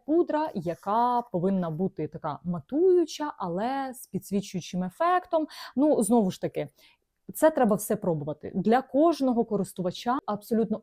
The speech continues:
один і той самий продукт може виглядати по-різному, сприйматися по-різному. Це розсипна отака от пудрочка, тут у нас класно, ну, пакування мені подобається, досить мінімалістичне. Об'єм тут, е, я не знаю скільки, <laughs> не знаю, де це написано,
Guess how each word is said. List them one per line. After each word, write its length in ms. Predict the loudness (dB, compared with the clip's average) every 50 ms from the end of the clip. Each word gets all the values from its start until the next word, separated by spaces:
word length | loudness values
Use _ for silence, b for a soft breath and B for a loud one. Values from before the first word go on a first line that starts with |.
| _
один 400 | 2 2 4 4 4 4 2 2 0
і 100 | -4 -4
той 260 | -2 0 0 0 0
самий 380 | -2 -6 -6 -6 -6 -6 -8
продукт 460 | -6 -6 -4 0 0 0 0 0 _ -2
може 340 | 0 0 0 -2 -4 -6 -6
виглядати 600 | -6 -6 -6 -6 -6 -6 -4 -6 -8 -8 -10 -16 -18 _ _
по-різному, 640 | _ 0 2 2 2 0 -2 -4 -8 -10 -10 -12 -14 b b b b b b
сприйматися 880 | -18 -18 -6 2 4 4 4 6 4 2 2 0 -2 -2 -6 -6 -8 -8
по-різному. 560 | -6 -4 -2 -2 -2 -2 -2 -4 -6 -6 -8 b b b b
Це 120 | 2 2
розсипна 520 | 4 4 0 -2 -6 -6 -4 -2 0 2 2
отака 360 | 2 2 -2 -4 0 2 4
от 200 | 4 2 0 _ _
пудрочка, 560 | _ 6 6 6 8 6 2 2 2 0 0
тут 260 | 0 0 -4 -6 -6 -4
у 20 |
нас 300 | -4 -4 -4 -4 -10 -16
класно, 640 | -6 2 4 4 4 4 2 -2 -6 -6 -6 -4 -2 -2
ну, 100 | -2 -2
пакування 600 | -2 -4 -6 -2 0 2 2 4 4 2 2 2
мені 180 | 2 0 0
подобається, 600 | -2 -4 0 2 2 6 6 4 4 4 2 -2 0 0
досить 420 | -2 0 0 0 0 -2 -8 -4 -2
мінімалістичне. 920 | 0 2 2 2 2 2 0 -2 -4 -4 -2 0 0 0 0 -2 -2 -2 0
Об'єм 380 | 2 2 4 6 6 6 4 4
тут, 320 | 4 2 2 2 4 4
е, 240 | 4 6 6 6 6
я 340 | 6 6 4 4 4 2 0
не 280 | -2 -2 -2 -2 -2
знаю 340 | -2 -2 -4 -4 -2 -4 -6
скільки, 540 | -8 -2 2 2 2 4 4 0 2 2 0 2
<laughs> 40 | 4
не 260 | 6 6 8 6 6
знаю, 300 | 6 4 4 4 4 4
де 120 | 2 0
це 200 | 0 0 -2 -2
написано, 560 | 0 0 0 2 2 2 2 2 -2 -4 -4